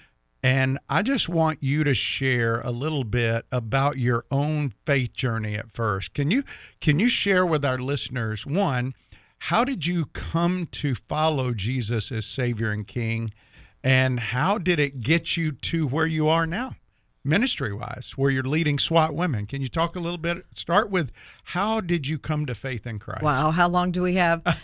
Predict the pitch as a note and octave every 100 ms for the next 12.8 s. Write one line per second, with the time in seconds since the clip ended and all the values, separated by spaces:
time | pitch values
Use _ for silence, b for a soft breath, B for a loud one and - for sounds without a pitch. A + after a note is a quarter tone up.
0 | D3 - - G3+ F#3 F3+ F3 - - B
1 | B B - A3+ D#4 G4 D4 A3 F4+ A4
2 | G4 A3 G#3 G#3 F3 D#3+ - E3+ F3 E3
3 | C#3+ D3 D3 D3+ D#3 D3+ E3 F3 F3 D3+
4 | C#3+ - - - E3 D#3 D#3 D#3 D#3 D#3+
5 | b b b b - F3 C#3 D#3 C#3 -
6 | E3+ D#3 D#3 D3 B2+ - - - F3 E3
7 | D3+ D3 C#3+ _ - - - _ _ _
8 | _ _ _ - - E3+ D#3 D3 C#3 -
9 | - _ _ _ _ _ _ _ _ -
10 | G#3+ E4+ D4+ C4 G3+ F#3+ F3 D3+ - -
11 | G#3 G#3+ E3 D#3 D3+ D#3+ b b b b
12 | - F3 F#3+ F#3 E3+ D#3 D3 D3